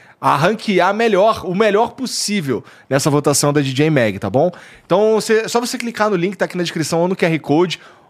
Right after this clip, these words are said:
ou no, no, no, no comentário fixado, é, que aí você vai direto lá pro site de votação, mas se você estiver só ouvindo, o site é vote ponto D J mag ponto com.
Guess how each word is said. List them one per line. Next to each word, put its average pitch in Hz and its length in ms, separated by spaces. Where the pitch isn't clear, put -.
ou 170 240
no, 139 680
no, 110 580
no, 113 220
no 113 540
comentário 139 440
fixado, 151 560
é, 127 720
que - 80
aí 170 100
você 190 300
vai 190 240
direto 180 420
lá 190 120
pro 196 100
site 170 220
de 156 40
votação, 202 360
mas 233 140
se 185 100
você 214 80
estiver 196 200
só 214 220
ouvindo, 214 480
o 151 80
site 185 340
é 156 60
vote 175 400
ponto 180 340
D 185 160
J 180 340
mag 160 360
ponto 175 280
com. 131 240